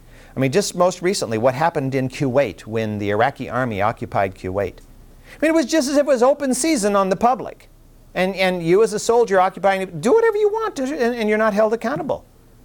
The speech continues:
And the tragic things they discovered after the Iraqis were driven. I mean, these are Muslims dealing with Muslims.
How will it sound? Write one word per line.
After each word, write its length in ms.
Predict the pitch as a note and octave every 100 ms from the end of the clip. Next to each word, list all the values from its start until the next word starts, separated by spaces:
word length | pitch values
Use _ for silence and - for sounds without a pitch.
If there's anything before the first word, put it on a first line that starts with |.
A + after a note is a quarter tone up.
| - - D#3
And 100 | E3
the 60 |
tragic 520 | E3+ F3 G#3 A#3 C#3
things 260 | F3 A3+ D3+
they 120 | C#3
discovered 460 | B2 - E3+ G3 B2
after 240 | B2+ C3
the 120 | A2+
Iraqis 680 | A2 D#2 G#2 G#2+ B2+ C3+ G#2+
were 120 | A#2
driven. 260 | G2+ A#2 C#3+
I 80 | F#3+
mean, 180 | A3+ - - -
these 320 | G3 D#4 C4+
are 280 | C4 A#3+ A3+ - -
Muslims 600 | G3 C#4+ D4 G#3 A#3 F#3+
dealing 340 | A3+ C4 B3+
with 160 | B3 G#3+
Muslims. 760 | C4 D4 A3+ G3+ G#2+ - -